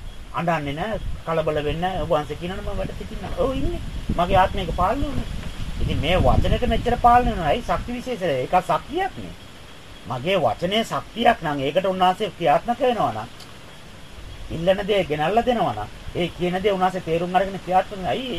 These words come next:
ඒකට ක්‍රියාත්මක වෙන්න බැරි? අර ශක්ති විශේෂයේ මොනවද කම්පණය කරන්නේ? ඒ තරංගේ මේ අඳුන ගන්නවා. විඥාන අරන් අඳුනගෙන ඒක ඕන විදිහට කරනවා. ඒකට ඒ-, එහෙම කරන්න පුළුවන්.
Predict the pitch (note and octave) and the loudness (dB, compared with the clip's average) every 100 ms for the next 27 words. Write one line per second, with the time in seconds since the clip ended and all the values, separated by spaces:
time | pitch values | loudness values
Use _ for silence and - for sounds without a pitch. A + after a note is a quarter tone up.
0 | F3 A#3 E4 E4 C#4+ - A3+ A3+ - - | -6 -4 -4 -4 -6 -6 2 2 2 -2
1 | G#2+ G2 F2+ F2 - - - G#2 D#3+ G#3+ | -6 -6 -6 -8 -8 -8 -6 0 2 4
2 | - - - D3 - G3+ G#3 G3+ A3+ A3 | 2 -6 -6 -6 -6 -8 -10 -2 0 2
3 | B3+ B3 D#3 G3 B3 B3 D4+ G3+ - - | 0 0 0 6 6 8 6 6 2 -8
4 | - G3 A3 D4 D#4+ C#4 B3 G#3 A3 G3 | 0 0 2 0 0 2 2 2 0 2
5 | E3+ A3+ C#4 D#4+ C#4+ A#3 F4 F#4 E3 G#2+ | 2 2 2 0 0 0 0 2 2 0
6 | C3+ E3+ B2+ A#2 C3 D#3 C#3 F#3 A3 D4 | -4 -4 -4 -2 0 0 -2 -4 -4 -4
7 | D4 C4 A3 A3 F3+ B3 C#4+ F4 C#4+ - | -4 -2 -2 -2 -6 -6 -10 -8 -10 -10
8 | - - - - - - - - - - | -16 -18 -18 -18 -18 -18 -18 -18 -18 -18
9 | - - - - - - - - - - | -18 -18 -18 -18 -18 -18 -18 -18 -18 -18
10 | - - - - - - - - - - | -16 -14 -12 -12 -12 -12 -12 -14 -16 -14
11 | - - - - - - - - - - | -14 -14 -12 -10 -10 -12 -14 -14 -14 -14
12 | - - A2+ A#2+ B2 B2 - C#3+ D3+ D3 | -14 -12 -8 -4 -4 -4 -6 -6 -6 -4
13 | E3+ F3+ C#3+ B2 - | -6 -6 -6 -6 -6